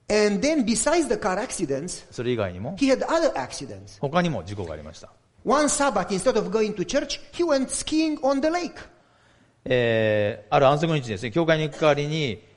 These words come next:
Speaker 2: えー、要するに水上スキーに、湖に行きました。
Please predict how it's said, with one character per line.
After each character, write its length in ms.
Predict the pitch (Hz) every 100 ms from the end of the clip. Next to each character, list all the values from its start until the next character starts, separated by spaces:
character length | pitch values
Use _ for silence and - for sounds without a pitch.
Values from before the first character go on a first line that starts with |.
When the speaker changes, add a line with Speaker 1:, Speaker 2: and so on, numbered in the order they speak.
| _
Speaker 2:
え 320 | 95 95 90 -
ー、 40 |
要 60 | 117
す 100 | 113
る 60 | 107
に 200 | 92 87
水 160 | 170
上 320 | 175 175 151 -
ス 140 | -
キ 80 | 160
ー 40 |
に、 220 | 117 92 87 _ _ _ -
湖 360 | 127 123 143
に 60 | 113
行 40 | 101
き 60 |
ま 100 | 104
し 40 | 98
た。 120 | -